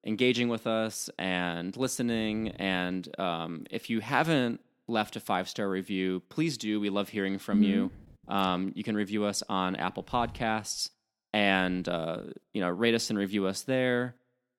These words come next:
Speaker 1: Uh, it helps people whenever people, I guess, search generically cozy into iTunes. M-,
Speaker 2: It
Speaker 1: more
Speaker 2: pops
Speaker 1: likely
Speaker 2: up.
Speaker 1: that will
Speaker 2: Yeah,
Speaker 1: pop up
Speaker 2: that's
Speaker 1: if,
Speaker 2: good.
Speaker 1: if we have more
Speaker 2: Works for
Speaker 1: reviews.
Speaker 2: us.
Speaker 1: So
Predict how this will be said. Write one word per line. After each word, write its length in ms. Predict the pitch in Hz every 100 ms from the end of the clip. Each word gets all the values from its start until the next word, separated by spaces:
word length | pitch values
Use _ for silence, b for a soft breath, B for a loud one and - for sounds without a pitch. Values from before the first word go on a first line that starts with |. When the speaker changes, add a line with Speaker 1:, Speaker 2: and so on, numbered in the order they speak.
| _ _ -
Speaker 1:
Uh, 260 | 107 98 95
it 60 |
helps 320 | 104 110 - -
people 380 | - 120 107
whenever 340 | 101 110 104 104
people, 240 | - 98
I 40 | 98
guess, 260 | 104 - -
search 340 | - 110 -
generically 540 | - 101 98 104 - 98
cozy 580 | - 98 104 135 160 127
into 640 | 104 101 - 101 95 95
iTunes. 640 | 90 101 - 151 156 160 151
M-, 200 | - - -
Speaker 2:
It 80 | 226
Speaker 1:
more 160 | 170
Speaker 2:
pops 240 | 202 190 202
Speaker 1:
likely 180 | 233 269
Speaker 2:
up. 60 |
Speaker 1:
that 160 | 165 151
will 80 | 170
Speaker 2:
Yeah, 80 | 339
Speaker 1:
pop 220 | 160 165
up 140 | 139
Speaker 2:
that's 180 | 240 90
Speaker 1:
if, 60 | 370
Speaker 2:
good. 180 | 302 208
Speaker 1:
if 80 | 208
we 80 |
have 120 | 104 104
more 80 | 104
Speaker 2:
Works 120 | 104
for 60 | 107
Speaker 1:
reviews. 180 | - 214
Speaker 2:
us. 60 |
Speaker 1:
So 280 | 107 92